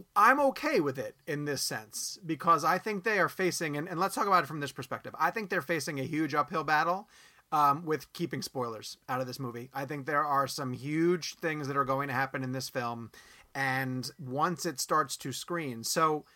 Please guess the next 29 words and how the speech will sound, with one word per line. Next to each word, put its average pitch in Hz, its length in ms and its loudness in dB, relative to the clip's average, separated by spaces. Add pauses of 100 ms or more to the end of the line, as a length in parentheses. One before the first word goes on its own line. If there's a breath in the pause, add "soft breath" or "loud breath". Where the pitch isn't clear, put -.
(140)
so 165 440 2
the 147 140 -6
junket 208 340 0
is 196 120 0
this 190 180 -4
weekend. 147 520 -4 (320 soft breath)
Um, 131 420 0 (260)
w-, 147 200 -10 (100)
we're 151 320 0
doing 165 300 2
interviews 147 480 0
for 139 300 0
it 139 160 0 (100)
without 131 320 0
having 135 220 -2
seen 135 200 -6
the 131 60 -6
film. 117 340 -6 (260 soft breath)
The 139 80 -10
premiere 170 540 0
is 151 160 -4
Monday 160 380 0
night, 135 340 -2 (160)
um, 120 340 -6
a 143 60 -12
week 127 200 -6
from 180 160 -4
yesterday 143 560 -2
in, 143 280 -8